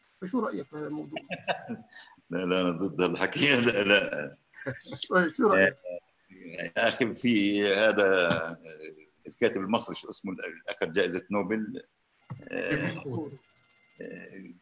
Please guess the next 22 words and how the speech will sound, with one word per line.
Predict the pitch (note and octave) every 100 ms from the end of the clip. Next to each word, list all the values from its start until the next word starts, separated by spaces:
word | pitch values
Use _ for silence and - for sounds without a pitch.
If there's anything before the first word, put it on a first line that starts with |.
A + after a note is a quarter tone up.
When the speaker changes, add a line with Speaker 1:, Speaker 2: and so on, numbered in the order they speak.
| -
Speaker 2:
يعني | G2 F#2+
ك-، | F#2+ - -
كتب | D#3 C3+ A2+
عن، | G2 C#3 C3+
عن | B2 D3 E3 E3+ D#3
حارته | - F3+ F3 - E3
وعن، | D#3 D3 D#3 D3+ D3 C#3+
آه، | - C#3 - - - G1+ - -
عن | D#3+
Speaker 1:
هي | G#3+
جا-، | G3+ C4 - G#3+
جائزة | A3+ C#4 A3
سياسية | A3+ B3+ A#3 D4+ C#4+ F3+ C3
كانت. | E3 C3+ A2+ - _ _ -
Speaker 2:
آه؟ | B2 D#3 D#3+ - - - -
Speaker 1:
جائزة | D3+ G#3+ G#3+
سياسية. | F#3 A#3 A#3+ D4 A3+ C3 - _ _ E3+
Speaker 2:
مش | D3+
مهم، | G#3 F#3+ E3+ D#3+ D3+ C#3+ C#3
أخ-، | D#3+
أخذ | D#3+ E3 E3
نوبل. | F#3+ E3 -